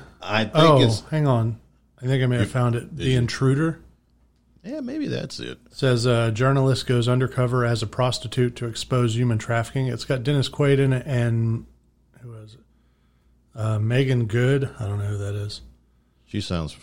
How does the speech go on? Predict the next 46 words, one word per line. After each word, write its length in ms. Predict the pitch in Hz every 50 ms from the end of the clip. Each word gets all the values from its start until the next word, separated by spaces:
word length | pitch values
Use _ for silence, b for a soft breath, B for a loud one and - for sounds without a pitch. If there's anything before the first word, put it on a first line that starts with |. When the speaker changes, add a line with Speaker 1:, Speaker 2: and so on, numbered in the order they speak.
| - -
Speaker 1:
semi-popular. 580 | - - - 87 78 78 76 69 - 78 -
Speaker 2:
I 80 | 151 156
don't 100 | 147 131
know. 120 | 127 127 127
We'll 180 | 131 170 196
find 300 | 180 - 160 135 117 117
it, 100 | 120 117
guys. 380 | - 104 104 104 101 95 87 -
Speaker 1:
Yeah. 60 | - -
Speaker 2:
We 140 | 131 147 156
will, 240 | 147 139 135 127 127
we 120 | 143 160
will 160 | 160 151 147
look 180 | 139 139 135 -
it 40 | 135
Speaker 1:
Like 80 | 131
I 40 | 131
Speaker 2:
up 60 | 120
and 0 |
Speaker 1:
said, 120 | 123 123 117
Speaker 2:
find 100 | 110 117
Speaker 1:
this 120 | 151 165 -
Speaker 2:
it. 20 |
Speaker 1:
was, 120 | 143 123 107
this 200 | 117 147 151 147
was, 140 | 139 131 107 95
it, 200 | 95 104 104 92 -
it, 160 | 104 92 - -
it 40 | 90
just 220 | 85 107 104 -
popped 260 | - 107 101 101 - 98
in 60 | 90
my 100 | 90 85
head, 180 | 87 92 90 90
and 120 | 85 87
it, 140 | 98 104 -
it's 140 | 95 90 85
been 180 | 76 95 92
a 40 | 90
f-, 120 | 80 - -
you 100 | - 95
know, 100 | 82 73 - -
I've 200 | - 82 90 87
slept 260 | - - 87 78 71 -
since 180 | - 64 64
then. 200 | 60 64 62 58